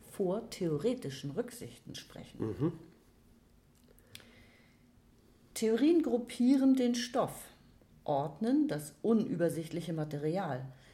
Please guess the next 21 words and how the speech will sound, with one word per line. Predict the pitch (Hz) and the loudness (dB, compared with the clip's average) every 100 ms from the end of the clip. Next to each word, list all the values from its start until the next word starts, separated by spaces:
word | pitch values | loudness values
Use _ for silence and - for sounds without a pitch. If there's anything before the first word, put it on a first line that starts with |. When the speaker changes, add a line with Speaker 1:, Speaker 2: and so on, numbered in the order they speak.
| - | -10
Speaker 1:
mit | 160 143 | -8 0
dem | 170 156 | 0 2
die | 147 | -2
Rechtspraxis | 143 160 175 - - - 208 - 220 | 0 -2 -4 -12 -12 -8 -8 -6 -6
es | - - - | -6 -8 -8
zu | 254 | -8
tun | - 185 143 131 | -4 -2 -2 -2
hat, | - - - _ _ _ _ _ _ _ _ _ | -8 -14 -20 _ _ _ _ _ _ _ _ _
in | 151 147 | -6 -4
problem- | - 135 139 151 160 202 254 330 339 - | -6 -4 -2 2 2 2 0 0 -2 -4
und | 240 240 | -4 -4
fallnahe | - 190 175 190 202 202 185 151 147 | -6 -2 0 0 0 0 0 0 -2
Konstellationen, | - 147 135 - 113 131 131 - 135 131 120 117 - _ _ _ _ | -4 -4 -4 -6 -10 -10 -10 -6 -4 -4 -6 -14 -20 _ _ _ _
die | 165 | -4
den | 156 156 | -4 -2
Entscheidungsprozess | 147 151 - 175 226 240 - 214 - 220 214 214 | -4 -4 2 2 2 -2 -2 -6 -6 -4 -4 -6
dann | - 156 | -4 -2
limitieren | 151 160 156 156 - 180 190 233 | 0 0 0 -2 -6 -4 -2 -2
und | 262 | -2
führen | - 233 160 123 117 | -2 -2 0 -2 -6
können. | - 110 104 | -10 -10 -12